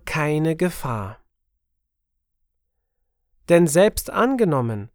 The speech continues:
es würde sich irgendetwas Schlimmes ereignen oder mir ein Unrecht zustoßen, so könntet ihr euch doch nicht retten dadurch,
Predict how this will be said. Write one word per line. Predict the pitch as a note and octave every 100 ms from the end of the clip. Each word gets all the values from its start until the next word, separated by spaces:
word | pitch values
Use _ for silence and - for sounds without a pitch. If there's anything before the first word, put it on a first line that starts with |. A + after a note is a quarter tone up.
| _ _ _ _ _ _ -
es | D#3+ -
würde | F3+ G3+
sich | F#3 E3+ - -
irgendetwas | A3 B3+ A3+ G#3+ - E3 F3 F3 F3
Schlimmes | - - F3 F#3+ F3+
ereignen | E3 D3+ - A3 A#3+ C#3+ A#2+ G#2 G#2+ _ _ _ _ _ _ _ _
oder | F3 F#3
mir | G3 G3+ F3+
ein | E3
Unrecht | - C4+ C#4+ F3 C#3 -
zustoßen, | - A#3+ C4+ - C#3 B2 A#2 A2+ F#2+ - _ _ _ _ _ _ _ _ _ _ -
so | C#3 D3
könntet | D#3 - B3 C#4 G#3+ E3+
ihr | D3+ D3+
euch | C3+ D3
doch | - D#3 -
nicht | D#3+ D#3+ -
retten | D3 G3 - C3+
dadurch, | C#3 G3+ F#3 B2+ A#2+ E3 - -